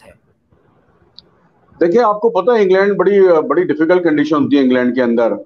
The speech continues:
Speaker 2: और especially batsman के लिए हमेशा से बड़ा मुश्किल रहा है वहाँ perform करना, और जो player perform करता है वो बड़ी जल्दी star भी बनता है। तो कंडीशन तो definitely इंग्लैंड की बहुत मुश्किल रही है। अ, अभी मुझे एक चीज समझ में नहीं आ रही कि इन्होंने जो एक, अ,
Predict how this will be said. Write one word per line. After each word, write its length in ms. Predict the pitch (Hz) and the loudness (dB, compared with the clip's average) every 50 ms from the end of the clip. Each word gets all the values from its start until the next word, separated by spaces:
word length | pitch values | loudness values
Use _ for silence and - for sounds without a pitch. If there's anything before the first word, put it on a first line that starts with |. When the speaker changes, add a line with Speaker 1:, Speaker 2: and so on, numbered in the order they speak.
| _ _ | _ _
Speaker 2:
और 160 | 104 110 113 117 | -6 -6 -6 -6
especially 380 | - - 120 113 113 123 143 | -6 -8 -8 -6 -2 -2 -2
batsman 440 | 123 120 120 117 113 - 143 143 139 | 0 0 -2 -4 -4 -2 0 0 2
के 80 | 131 139 | 2 2
लिए 100 | 143 135 | 0 0
हमेशा 320 | 123 123 127 123 147 151 | 0 0 0 0 -2 -2
से 120 | 147 151 | 0 0
बड़ा 400 | 135 131 131 135 123 - - - _ _ _ _ _ _ _ _ - | 0 0 0 0 -2 -4 -6 -12 _ _ _ _ _ _ _ _ -4
मुश्किल 340 | 127 131 131 - 160 151 135 | -4 -4 -2 -2 0 0 0
रहा 100 | 131 135 | 0 0
है 60 | 139 | 0
वहाँ 120 | 139 139 | -2 -2
perform 400 | 120 135 120 - 135 135 139 139 | -2 -4 -4 -2 0 0 0 0
करना, 200 | 127 139 143 151 | 0 0 0 0
और 100 | 156 151 | 0 0
जो 120 | 147 147 135 | 0 -2 -2
player 200 | 143 139 143 139 | 0 -2 -2 0
perform 380 | 139 131 131 135 139 147 147 | -2 -2 -2 -2 -2 -2 -2
करता 260 | 147 143 135 127 - | -2 -2 -2 0 0
है 60 | 151 151 | -2 -2
वो 80 | 147 | 0
बड़ी 200 | 131 131 135 139 | -2 -2 -2 -2
जल्दी 280 | 123 131 131 135 147 147 | -2 -2 -2 0 0 -2
star 300 | 143 - 131 127 131 139 | -2 -2 -2 -2 -2 -2
भी 80 | 143 | -4
बनता 280 | 135 127 123 117 104 110 | -4 -6 -6 -6 -6 -8
है। 60 | 101 - _ _ _ _ _ _ _ _ _ _ - | -10 -10 _ _ _ _ _ _ _ _ _ _ -8
तो 60 | 160 | -6
कंडीशन 400 | 135 143 143 151 165 151 190 190 | -4 -2 0 0 0 0 -2 -2
तो 100 | 190 196 | 0 0
definitely 360 | 190 156 151 147 156 180 180 185 | 0 -2 -2 -2 -4 -4 -2 -2
इंग्लैंड 360 | 190 170 151 151 156 160 160 | 0 0 2 0 0 0 -2
की 60 | 170 | -2
बहुत 180 | 165 151 156 151 | 0 0 0 0
मुश्किल 280 | 139 127 - 170 160 | -2 -4 -4 -2 0
रही 260 | 156 143 139 147 160 | 2 2 2 2 2
है। 120 | 143 131 151 | 2 2 0
अ, 140 | 175 - - _ _ _ _ _ _ _ - 135 | -2 -4 -10 _ _ _ _ _ _ _ -6 -2
अभी 360 | 135 143 147 139 147 170 226 | -2 0 0 0 -2 -2 -2
मुझे 220 | 233 240 247 233 | 0 0 2 2
एक 80 | 220 214 | 2 0
चीज 180 | 214 226 220 - | -2 -6 -8 -6
समझ 160 | 208 220 214 | -6 -6 -4
में 120 | 214 226 226 | -4 -4 -2
नहीं 120 | 220 220 | -2 0
आ 80 | 208 185 | 0 2
रही 160 | 180 202 208 | 0 0 0
कि 320 | 208 208 208 208 208 196 | 2 2 4 4 4 4
इन्होंने 260 | 180 175 185 190 202 | 2 0 0 0 -2
जो 180 | 196 190 202 196 | 0 2 2 4
एक, 260 | 185 185 170 180 185 | 4 4 2 2 2
अ, 800 | 185 180 175 165 165 160 151 127 127 127 127 123 123 - - | 2 4 4 4 4 2 0 -2 -2 -2 -2 -2 -2 -6 -12